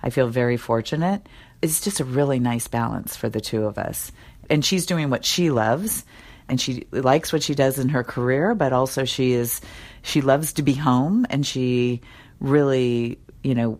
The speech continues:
wants to contribute in a way that's meaningful for our family to be healthy and happy. I never feel guilty for my success and for what I need to do for my job.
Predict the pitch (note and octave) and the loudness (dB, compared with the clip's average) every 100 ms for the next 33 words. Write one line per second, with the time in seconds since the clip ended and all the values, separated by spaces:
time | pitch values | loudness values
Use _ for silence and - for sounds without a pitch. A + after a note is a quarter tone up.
0 | - B2+ B2+ B2 - - C3 A2+ - C#3 | -6 0 2 0 -4 -2 0 0 -2 -2
1 | C#3+ C#3+ B2 A#2+ B2 A#2 G#2+ - B2+ B2+ | -2 -2 0 0 2 0 -2 0 2 2
2 | A#2+ A2 G#2+ A#2 A2 A2+ A2 A#2 A2+ A#2 | 0 -2 -2 -2 -2 -2 -2 -2 0 -2
3 | G#2+ - G#2+ A2+ A2 B2 G#2+ - F#2 F#2+ | -4 -6 -6 -4 -2 -2 -4 -4 -6 -4
4 | A2+ G2+ - F#2 F#2+ - - - - - | -4 -6 -6 -12 -12 -16 -20 -20 -20 -6
5 | C#3+ D#3 D#3+ F3 E3 - D#3+ D3 C#3+ C3+ | -2 0 2 0 -2 -4 0 2 2 2
6 | C3+ C#3 - - B2 C3+ C3 - B2 - | -2 -6 -16 -14 0 0 0 -2 -4 -2
7 | A#2+ A2+ G2+ - E2 - - - - - | -2 -2 -2 -4 -8 -6 -8 -8 -10 -12
8 | - - - - B2+ C3 B2+ B2+ B2+ A#2+ | -14 -20 -20 -6 -4 0 2 2 2 2
9 | A#2 - G#2+ - A2 A2 - G#2+ F#2 F2+ | 0 -2 -8 -4 -2 -2 -4 -6 -4 -4
10 | F#2 C#2+ G#1+ - | -4 -4 -4 -8